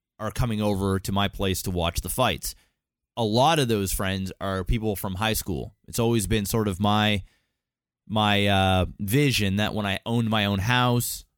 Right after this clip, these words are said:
and I'd done well for myself, that I would, I would treat the boys,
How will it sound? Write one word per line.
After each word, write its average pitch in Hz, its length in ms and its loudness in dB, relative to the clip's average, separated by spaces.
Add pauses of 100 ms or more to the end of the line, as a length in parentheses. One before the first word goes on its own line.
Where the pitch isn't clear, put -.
(120)
and 101 440 0
I'd 95 140 2
done 104 200 0
well 123 200 4
for 127 160 -2
myself, 110 580 2
that 104 140 0
I 95 140 2
would, 95 320 -2 (520)
I 123 80 2
would 120 140 2
treat 143 320 2
the 120 60 0
boys, 98 540 0